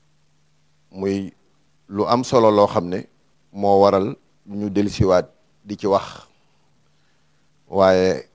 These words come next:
daanaka lu ci matoon a wax rek, bokk yi jiitu waxoon nañ ko. Waaye dañuy dellu rek di waxaat ne asaka moom, kenn mënta lay ba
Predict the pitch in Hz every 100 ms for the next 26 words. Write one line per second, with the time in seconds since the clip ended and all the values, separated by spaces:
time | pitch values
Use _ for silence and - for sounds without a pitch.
0 | _ 92 92 95 95 101 98 107 104 107
1 | 98 90 - 87 - - - _ _ 101
2 | 95 - 104 104 - _ _ _ _ 92
3 | 95 107 95 92 - 104 101 110 90 85
4 | - _ _ _ _ _ _ _ _ _
5 | _ _ _ _ _ _ _ _ _ _
6 | _ _ _ _ _ _ _ _ _ 87
7 | 92 104 110 113 113 110 110 98 107 104
8 | 104 98 101 - _ - 113 123 113 110
9 | 101 110 143 _ _ _ _ _ _ _
10 | _ _ _ _ _ _ _ _ _ _
11 | _ - 107 117 123 120 120 120 104 101
12 | 110 - _ _ _ _ _ _ _ _
13 | _ _ _ _ _ _ _ _ _ 80
14 | 95 107 113